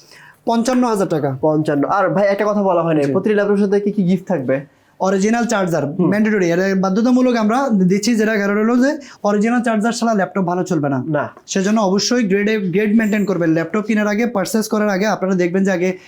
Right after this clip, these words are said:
Speaker 1: কোন গ্রেডের মালটা দিচ্ছি আমরা,
Speaker 2: হ্যাঁ।
Speaker 1: সেটা দেখবেন। সাথে অবশ্যই যেখান থেকে ল্যাপটপ কিনেন সেখান থেকে অরিজিনাল চার্জার বুঝে নেবেন, কারণ কপি চার্জার হলে মাদারবোর্ড টিকবে না।
Speaker 2: ওকে, আর, আর ভাই, ল্যাপটপের গ্যারান্টি ওয়ারেন্টি কতদিন?
Speaker 1: এক
Speaker 2: অনেক
Speaker 1: মাসের
Speaker 2: দিন পর।
Speaker 1: কমপ্লিট রিপ্লেসমেন্ট গ্যারান্টি, লাইফ টাইম সার্ভিস ওয়ারেন্টি।
Speaker 2: এক
Speaker 1: আর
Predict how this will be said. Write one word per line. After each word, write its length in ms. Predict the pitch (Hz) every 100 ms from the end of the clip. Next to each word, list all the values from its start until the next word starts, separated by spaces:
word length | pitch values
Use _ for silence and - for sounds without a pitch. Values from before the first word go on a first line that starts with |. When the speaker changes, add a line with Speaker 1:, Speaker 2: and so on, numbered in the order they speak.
| - -
Speaker 1:
কোন 240 | 247 262 247
গ্রেডের 320 | 247 254 254
মালটা 380 | 233 208 214 185
দিচ্ছি 340 | 185 196 -
আমরা, 340 | 175 160 233 -
Speaker 2:
হ্যাঁ। 200 | 151 113
Speaker 1:
সেটা 200 | 240 226
দেখবেন। 320 | 190 156 135 123 - -
সাথে 240 | 220 220
অবশ্যই 400 | 233 247 - 247
যেখান 260 | 202 226 254
থেকে 160 | 254
ল্যাপটপ 260 | 247 247 247
কিনেন 220 | 254 269
সেখান 300 | 269 226 226
থেকে 140 | 226 214
অরিজিনাল 400 | 196 196 214 208
চার্জার 260 | 202 202
বুঝে 240 | 190 185 214
নেবেন, 220 | 220 254
কারণ 200 | 202 170
কপি 240 | 180 185
চার্জার 300 | 202 202 202
হলে 180 | 196 202
মাদারবোর্ড 460 | 190 165 170 170 165
টিকবে 240 | 170 156
না। 180 | 147 120
Speaker 2:
ওকে, 320 | 147 147 147 -
আর, 280 | 151 180 180 175
আর 200 | 185 180
ভাই, 180 | 175
ল্যাপটপের 460 | 156 170 123 190 196
গ্যারান্টি 320 | 170 170 170
ওয়ারেন্টি 220 | 165 151
কতদিন? 240 | 135 123 117
Speaker 1:
এক 200 | - 139
Speaker 2:
অনেক 140 | 151
Speaker 1:
মাসের 220 | 233 240
Speaker 2:
দিন 80 | 254
পর। 80 | 240
Speaker 1:
কমপ্লিট 260 | 220 269 269
রিপ্লেসমেন্ট 440 | 262 262 262 254
গ্যারান্টি, 300 | 254 254 262
লাইফ 280 | 220 226 240 247
টাইম 200 | 254 254
সার্ভিস 320 | 247 214 214
ওয়ারেন্টি। 280 | 202 165 147
Speaker 2:
এক 60 |
Speaker 1:
আর 80 | 160